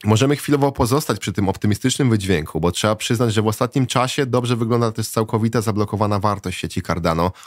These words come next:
która ostatnio urosła i to całkiem dużo, bo aż o czterysta trzydzieści dwa procent, z pięćdziesięciu milionów dolarów w styczniu, aż do dwustu sześćdziesięciu sześciu milionów w grudniu. W połączeniu ze wzrostem ilości transakcji powyżej stu tysięcy dolarów,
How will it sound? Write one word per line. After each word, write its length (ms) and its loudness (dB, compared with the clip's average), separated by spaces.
która 160 0
ostatnio 360 0
urosła 500 0
i 80 -10
to 100 -6
całkiem 320 0
dużo, 320 2
bo 160 4
aż 120 -2
o 80 -6
czterysta 360 -2
trzydzieści 340 -2
dwa 140 2
procent, 480 0
z 60 -12
pięćdziesięciu 540 0
milionów 400 2
dolarów 320 0
w 40 -10
styczniu, 460 0
aż 180 0
do 100 0
dwustu 300 0
sześćdziesięciu 520 0
sześciu 340 -2
milionów 400 2
w 40 -4
grudniu. 420 2
W 80 -20
połączeniu 440 2
ze 140 2
wzrostem 520 0
ilości 260 0
transakcji 480 0
powyżej 260 0
stu 180 -2
tysięcy 360 0
dolarów, 560 2